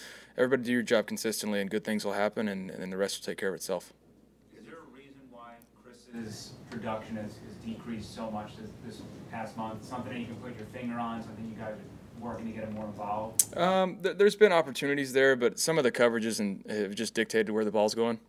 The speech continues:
Speaker 1: Um, obviously, we tried to get him involved early, and then the rain kinda made it hard for us, uh,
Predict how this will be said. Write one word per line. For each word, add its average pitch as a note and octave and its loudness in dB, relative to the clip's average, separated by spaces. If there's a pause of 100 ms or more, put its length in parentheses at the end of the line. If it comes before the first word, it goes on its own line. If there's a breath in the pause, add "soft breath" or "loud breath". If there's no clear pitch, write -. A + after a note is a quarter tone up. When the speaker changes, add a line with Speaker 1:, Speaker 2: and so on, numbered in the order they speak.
(120)
Speaker 1:
Um, G2+ 2
obviously, G#2+ 0
we G#2 -2
tried A2 4
to A2 0
get G#2 2
him G#2 2
involved G#2 4
early, G#2+ 4
and G#2 2
then G2+ -2 (340 loud breath)
the A#2+ 4
rain A#2 6
kinda A2 2
made G#2+ 4
it G#2 2
hard G#2 4
for A2 2
us, - 0 (120)
uh, F2+ -6